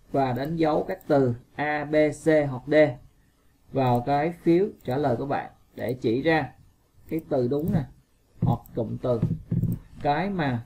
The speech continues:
phù hợp nhất mỗi cái vị trí được đánh dấu từ câu bốn mươi lăm đến câu năm mươi tư. Rồi,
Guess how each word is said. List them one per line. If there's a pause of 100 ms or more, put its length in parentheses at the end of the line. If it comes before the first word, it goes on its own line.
phù
hợp
nhất (480)
mỗi
cái
vị
trí
được
đánh
dấu (520)
từ
câu
bốn
mươi
lăm (320)
đến
câu
năm
mươi
tư. (4000)
Rồi,